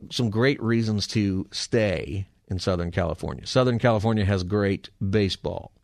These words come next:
We have, um, obviously, the, the weather is amazing, and, uh, it's great here. It's really great. Why would you stay? Here's the question.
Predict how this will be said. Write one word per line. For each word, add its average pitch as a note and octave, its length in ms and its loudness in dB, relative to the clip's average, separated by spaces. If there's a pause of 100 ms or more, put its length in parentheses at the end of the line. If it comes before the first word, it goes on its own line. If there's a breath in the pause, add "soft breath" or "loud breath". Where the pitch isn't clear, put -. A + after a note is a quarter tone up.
(520 soft breath)
We G#2+ 360 4
have, G2 640 2 (160)
um, F#2+ 640 0 (1200)
obviously, G2+ 520 2
the, F#2+ 320 0
the F#2+ 160 2
weather G2 580 0
is F#2 500 0
amazing, F#2+ 640 -2 (480 loud breath)
and, G#2 580 2
uh, G#2+ 220 2
it's C3+ 140 -2
great - 280 -2
here. - 260 -4 (460)
It's A#2 220 -4
really A#2 260 2
great. F2+ 280 -4 (440)
Why B2 320 0
would G3 180 2
you D#3+ 120 0
stay? - 480 -4 (240)
Here's G#3 240 2
the D3+ 80 0
question. - 580 -2